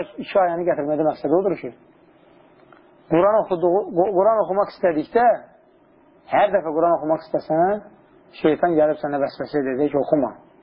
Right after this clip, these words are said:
Çünki sən hər dəfə Quran oxuduq-, oxuduqca imanın artır, savadın artır və daha da sabit olursan. Odur ki, Allah Subhanahu taala deyir ki, oxumaq istəsən, Allaha sığın.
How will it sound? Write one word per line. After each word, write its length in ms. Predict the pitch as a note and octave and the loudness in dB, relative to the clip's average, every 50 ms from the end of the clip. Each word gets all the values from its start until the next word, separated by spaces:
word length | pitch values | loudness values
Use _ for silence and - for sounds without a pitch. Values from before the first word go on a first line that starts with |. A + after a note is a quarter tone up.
| _ _ _ _ _ _ _ _ _ _ _ - | _ _ _ _ _ _ _ _ _ _ _ -2
Çünki 220 | - F3 C#3+ - - | 0 0 0 0 0
sən 160 | E3+ E3 D#3+ | -2 0 2
hər 140 | E3+ E3+ D#3+ | 2 0 0
dəfə 160 | D#3 C#3+ D3 | 0 -2 0
Quran 240 | C#3 C#3+ D3 D3+ D3+ | 0 0 2 2 0
oxuduq-, 400 | - - C#3 C#3+ C#3 D#3+ E3 F3+ D#3 | 0 -2 -2 -2 -2 -2 -2 -2 -2
oxuduqca 580 | C#3 C3 C#3 C#3+ D#3 F3 D3 C#3+ D#3+ E3+ D#3 C#3+ D3 E3 F3 - - - - _ _ _ _ _ _ _ _ - | -2 -2 -2 0 0 0 0 2 2 4 4 4 4 2 0 -2 -6 -16 -20 _ _ _ _ _ _ _ _ -4
imanın 400 | E3+ C#3+ C#3+ C#3 D3 D#3 D#3+ D3+ C#3 | 0 2 2 2 2 2 2 2 2
artır, 480 | C3+ A#2+ - - C#3+ D#3 F3 G3 G3+ - _ _ _ _ _ - | 0 0 -2 -2 -2 -2 -2 -2 -4 -8 _ _ _ _ _ -20
savadın 520 | - - D#3 C#3+ C3+ C#3 C3+ C#3 D#3+ D3+ D3 | -4 -2 0 2 2 2 0 0 -2 -2 -2
artır 500 | C#3 B2 - - D3+ D#3 F3+ F#3+ F#3+ - - _ _ _ _ _ _ _ _ _ _ _ _ _ - | -2 -2 -2 0 0 2 2 0 -2 -6 -14 _ _ _ _ _ _ _ _ _ _ _ _ _ -2
və 140 | D3+ C#3+ C3+ | 0 0 2
daha 220 | C#3+ C#3 D#3 F3 D#3 | 2 0 0 0 -2
da 60 | D3 | -6
sabit 400 | - - C#3 C3 B2+ C3+ - - | -6 -4 -4 -2 -2 -4 -6 -6
olursan. 360 | B2+ A#2 G#2+ - - - - - _ _ _ _ _ _ - - - _ _ _ _ _ _ _ - - - | -6 -8 -8 -12 -16 -18 -18 -20 _ _ _ _ _ _ -20 -20 -20 _ _ _ _ _ _ _ -20 -6 -2
Odur 200 | - D#3+ E3 E3 | 0 0 2 0
ki, 100 | - - | 0 0
Allah 180 | E3 D#3+ E3 D#3 | 0 0 0 -2
Subhanahu 260 | - - E3 D#3+ D#3 | 0 0 -2 0 2
taala 240 | D#3 D#3 D#3 D#3 C#3+ | 2 0 0 0 -2
deyir 160 | D3+ D#3 D3 - | -2 -4 -4 -2
ki, 100 | - G#3 A3 B3 - - - _ _ - | 0 0 0 0 -4 -10 -20 _ _ -2
oxumaq 400 | - D#3+ - - D#3 D#3 E3 - - - | -2 -2 0 0 0 0 0 -2 -4 -8
istəsən, 580 | - - C#3 B2 - - D3+ F3+ A3+ A#3+ A#3 - - - _ _ _ _ _ _ _ - | -8 -8 -8 -8 -4 -2 0 0 0 0 -2 -8 -14 -20 _ _ _ _ _ _ _ -2
Allaha 440 | D3+ C#3+ C#3 C#3 C#3+ C#3+ C#3 D#3+ G3 | 0 2 2 4 2 2 2 0 -2
sığın. 460 | - - C3 B2 A#2+ B2 B2 B2 A#2+ | -2 -6 -12 -10 -8 -8 -8 -8 -10